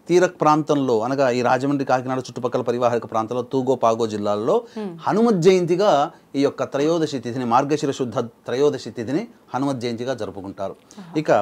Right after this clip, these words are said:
Speaker 1: వీక్షించేటువంటి ప్రేక్షకులకి గమనిక, ఈ దత్త జయంతి అనగా డిసెంబర్ పదిహేనవ తారీఖు రోజున గురు పౌర్ణమి సందర్భంగా మహామహిమాన్వితమైనటువంటి సుప్రసిద్ధ పవిత్ర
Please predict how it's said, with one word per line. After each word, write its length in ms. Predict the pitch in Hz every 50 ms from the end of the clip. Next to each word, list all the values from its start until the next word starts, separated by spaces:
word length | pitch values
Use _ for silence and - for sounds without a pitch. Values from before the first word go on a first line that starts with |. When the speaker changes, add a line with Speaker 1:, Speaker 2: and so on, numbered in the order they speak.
| 107 110 - - -
Speaker 1:
వీక్షించేటువంటి 680 | 127 131 - - - 151 139 139 135 120 131 123 123
ప్రేక్షకులకి 840 | 113 - 127 123 120 - - 131 110 127 123 117 110 - 117 104 101 - _ _ _ _ _ _ _ - 101 117
గమనిక, 420 | 117 110 123 127 117 120 131 131 - - _ _ _ _ _ _ _ _ _ _ -
ఈ 320 | 113 110 104 101 101 - - _ _ _ _ _ _ _ _ -
దత్త 360 | 101 139 - - _ - 185
జయంతి 520 | 170 151 143 127 120 107 104 - - 107 - _ _ _ _ _ _ _ _ _ _ -
అనగా 280 | - 117 123 131 120 107
డిసెంబర్ 400 | 98 98 117 - 156 151 151 139 - -
పదిహేనవ 340 | 113 113 104 131 131 135 120
తారీఖు 340 | - 117 110 110 101 - 104
రోజున 340 | 107 104 104 120 151 196 202 - _ _ - - _ _ _ _ - 98
గురు 200 | 104 151 185 202
పౌర్ణమి 460 | 202 - 147 135 131 127 131 123 123
సందర్భంగా 680 | - 113 107 107 110 101 95 113 113 117 135 151 - - - _ _ _ _ _ _ _ -
మహామహిమాన్వితమైనటువంటి 1700 | 92 95 120 127 135 135 135 127 110 123 123 135 139 151 165 180 175 160 160 151 143 139 135 131 127 117 - 117 113 104 113 110 101 - - _ - - - _ _ _ _ -
సుప్రసిద్ధ 580 | - 131 120 - 135 135 113 127 110 101 107 123 - - - _ _ _ _ _ - - _ -
పవిత్ర 360 | 127 123 139 - - - 123